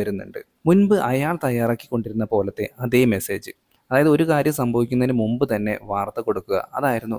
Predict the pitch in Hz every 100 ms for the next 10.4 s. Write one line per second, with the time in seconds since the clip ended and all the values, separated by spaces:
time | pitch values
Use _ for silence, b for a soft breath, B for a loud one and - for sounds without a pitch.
0 | - 101 104 104 _ 104 104 104 98 98
1 | 95 95 92 b b - 147 170 151 -
2 | 117 143 160 151 113 117 131 120 117 107
3 | 107 104 104 101 95 95 - - 131 -
4 | 113 110 110 113 104 101 95 98 101 110
5 | 101 101 98 110 98 98 98 95 92 -
6 | 120 175 170 - 165 - 120 123 117 117
7 | 117 110 110 104 104 104 107 104 104 101
8 | 101 95 95 - - 139 170 185 185 156
9 | 147 131 123 123 104 110 110 104 101 98
10 | 101 98 95